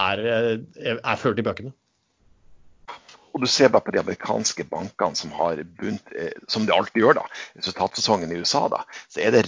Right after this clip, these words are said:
Speaker 2: relativt stort sprik både i de taps-, an-, eh,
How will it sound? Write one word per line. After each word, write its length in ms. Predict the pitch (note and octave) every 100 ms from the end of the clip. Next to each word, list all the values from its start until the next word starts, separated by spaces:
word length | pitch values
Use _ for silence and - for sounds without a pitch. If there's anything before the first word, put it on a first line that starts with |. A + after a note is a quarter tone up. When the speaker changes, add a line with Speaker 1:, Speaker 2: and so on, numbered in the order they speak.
| G#2+
Speaker 2:
relativt 640 | A#2+ F3 A#2+ D2 F#2+ -
stort 240 | - G2+ -
sprik 680 | - A2 A2 G2+ - - - - - _ G#2+ _ _ -
både 460 | A#2 C#3 D#3+ D3 F2+ A2
i 140 | G#2+
de 80 | G#2 - -
taps-, 540 | C3+ - - - - -
an-, 300 | G2 G2 G#2
eh, 280 | G2 F2